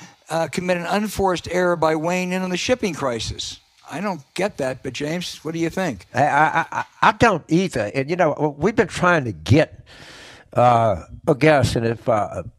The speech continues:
Speaker 2: Secretary Gina has somebody listening, we'd love to get you on the show.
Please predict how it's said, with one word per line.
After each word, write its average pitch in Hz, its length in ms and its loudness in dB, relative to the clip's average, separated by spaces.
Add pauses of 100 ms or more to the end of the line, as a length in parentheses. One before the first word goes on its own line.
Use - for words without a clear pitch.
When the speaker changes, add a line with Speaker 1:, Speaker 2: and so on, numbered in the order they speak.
(200)
Speaker 2:
Secretary 143 440 2
Gina 120 400 0
has 120 220 2
somebody 131 300 -2
listening, 107 460 0
we'd 110 140 -2
love 127 200 2
to 127 40 -4
get 117 160 -4
you 135 60 4
on 117 80 2
the 104 60 -4
show. 151 340 4